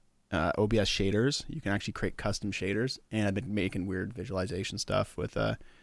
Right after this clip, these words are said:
with a green screen and my, my mixers and whatnot. So I'm just doing my, like, Ableton Live set with my A P Cs, but then doing some weird green screen stuff. So I've been, been streaming that, which has been fun.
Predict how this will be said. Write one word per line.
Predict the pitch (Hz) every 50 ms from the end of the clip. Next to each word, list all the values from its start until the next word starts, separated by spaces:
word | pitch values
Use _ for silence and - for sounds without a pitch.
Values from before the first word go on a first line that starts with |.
| - - - - -
with | 123 120
a | 123
green | 113 127 131 135
screen | 127 - - 131 131 131 127
and | 120 113 110
my, | 107 104 101 101 101 98 - - _ _
my | - 90 101 98
mixers | 107 107 107 - - - 104 98 98 98 -
and | 101 95
whatnot. | 73 - - - 95 107 - - -
So | - 110
I'm | 104 101 110
just | 107 98 -
doing | - 104 98 98
my, | - 92 92
like, | 90 92 98
Ableton | - - 107 101 95 - - 98
Live | 101 98 92 90 -
set | - - 90 87 - - - - _ _ _ _ - _ _
with | - 113 107
my | 113 104
A | 104 104
P | - 117
Cs, | 110 - 151 170 180 180 175
but | - 120 113 104
then | 117 110 110 110 104
doing | 98 113 110 101
some | 101 - 104
weird | 98 95 92
green | - 92 92 92
screen | - - - - -
stuff. | - - - -
So | - -
I've | - 101
been, | 107 104 104 101 - - - - - - _ _ -
been | 123 120 120
streaming | - - 131 123 117 110
that, | 104 101 101 101 110 - - - - - - - - - - _ _ _ _ _ _ _ - -
which | - 123 104 -
has | 143
been | 101 107 101 98
fun. | - - 101 98 98 107